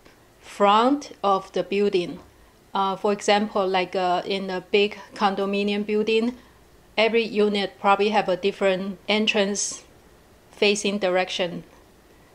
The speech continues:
and, uh, that might not be the same as the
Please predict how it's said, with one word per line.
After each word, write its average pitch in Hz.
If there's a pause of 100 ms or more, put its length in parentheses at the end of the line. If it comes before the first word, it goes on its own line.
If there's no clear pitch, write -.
(180)
and, 185
uh, 175
that 202
might 185
not 185
be 190
the 190
same 185 (200)
as 185
the 180